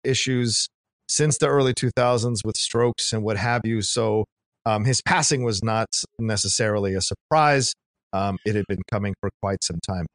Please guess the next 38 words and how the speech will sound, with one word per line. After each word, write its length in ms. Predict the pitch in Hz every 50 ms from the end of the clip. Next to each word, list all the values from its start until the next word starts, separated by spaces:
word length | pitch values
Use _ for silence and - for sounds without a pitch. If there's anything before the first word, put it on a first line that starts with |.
| -
But 240 | 151 165 156 123 107 - _ _ -
that 140 | 131 127 127 -
being 180 | - 131 113 104
said, 380 | - - - 139 120 113 95 95 _ _ _ _ _ _ _ _ _ _ -
this 220 | 165 202 - -
is 80 | 339 302
a 60 | 254
guy 280 | - 175 151 147 139 131
that 160 | 127 123 110 _
when 220 | - 135 143 147 147
you 100 | 147 147
were, 300 | 143 139 135 127 131 131 - -
when 160 | 131 135 139
I 80 | 151 170
was 220 | 170 170 135 127
a 80 | 131 127
young 340 | 120 120 139 165 196 214 - -
punk 300 | - 175 170 165 143 -
kid 220 | - 170 156 135
in 60 | 135
my 160 | 127 117 117 107 - - -
twenties, 380 | 123 120 113 107 101 92 - -
getting 320 | - 147 156 170 175 170
into 280 | 170 160 147 - - 127 - _
film, 260 | - 127 120 110 104 98 -
getting 280 | 123 135 156 165 156
into 220 | 151 143 127 - 117
cinema, 480 | - - - 104 98 98 95 95 92 92 _ _ _ _ _ _ _ _ _ -
and 200 | 104 107 110 110
my 120 | 117 123 123
friend 300 | - - 147 151 151 143
was 140 | 131 110
giving 260 | 95 - 139 135 139 139
me 100 | 131 127
his 240 | 131 127 120 95
mini, 600 | 95 110 120 131 143 151 156 151 147 143 147 143 - -
uh, 360 | 123 117 117 117 117 113 110 -
uh, 200 | 117 113 104 104